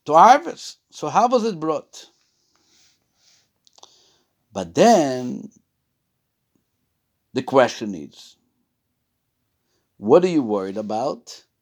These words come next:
You're worried because you need to have Omer. You need to have Shtei Alechem. So there's a solution for it.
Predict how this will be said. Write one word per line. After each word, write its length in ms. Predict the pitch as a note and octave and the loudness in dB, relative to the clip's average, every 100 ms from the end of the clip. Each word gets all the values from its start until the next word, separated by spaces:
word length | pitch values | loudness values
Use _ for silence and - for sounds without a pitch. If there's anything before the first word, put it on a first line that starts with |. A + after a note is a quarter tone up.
| _ _ _ _ _ _ _ _ _ | _ _ _ _ _ _ _ _ _
You're 160 | A2 B2 | -6 2
worried 540 | D#3+ B3 F#3+ F3 D3+ | 6 8 6 4 0
because 600 | D#3 D3+ G#3+ A3 F3 D#3+ | -4 -2 2 4 4 0
you 120 | D3 | -4
need 200 | E3 F3+ | -6 -6
to 100 | F#3 | -4
have 180 | F#3 F3+ | -2 -2
Omer. 400 | F#3+ A#3+ A3 - _ _ _ _ | 0 -2 -2 -8 _ _ _ _
You 100 | C3 | -6
need 180 | D#3 F3 | -4 0
to 60 | F#3 | 0
have 100 | F3+ | 0
Shtei 180 | - G3 | 0 2
Alechem. 540 | F#3+ G#3+ G#3+ F3 - _ _ _ _ _ _ _ _ _ _ _ _ | 4 2 0 -4 -8 _ _ _ _ _ _ _ _ _ _ _ _
So 120 | C3+ | -4
there's 160 | E3 F3+ | 0 0
a 60 | |
solution 500 | F3 A#3+ E4+ C#4 B3 | 0 0 0 -2 -4
for 200 | F3+ D#3+ | -2 -4
it. 300 | A2 _ - | -4 _ -20